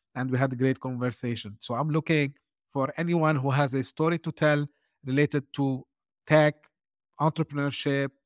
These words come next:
You know, it, it might be not related to tech, although the show name is C T O Show, yes. But I believe, like, in startup entrepreneurships, young entrepreneurs need a space to come and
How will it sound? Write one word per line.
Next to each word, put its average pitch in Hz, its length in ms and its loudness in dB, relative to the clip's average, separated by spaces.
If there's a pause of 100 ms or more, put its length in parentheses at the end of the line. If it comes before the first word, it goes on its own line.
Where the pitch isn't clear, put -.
(140)
You 131 120 -12
know, 131 220 -8 (160)
it, 151 180 -6
it 170 140 -4
might 185 260 4
be 196 100 -2
not 175 180 0 (100)
related 156 460 0
to 139 80 -10
tech, 127 280 -4
although 131 240 0
the 147 160 0
show 143 260 -2
name 139 280 -6
is 123 80 -10
C - 180 -10
T 135 180 -10
O 131 120 -4
Show, 135 280 -4
yes. 131 400 -4 (320)
But 123 120 -6 (160)
I 160 140 6
believe, 147 400 0
like, 127 180 -4 (380)
in 123 140 -12
startup 143 640 2
entrepreneurships, 135 1000 -8
young 143 260 0
entrepreneurs 135 680 -4 (320)
need 160 300 -2
a 151 100 4
space 139 440 -2
to 131 240 -8
come 143 340 0
and 120 160 -8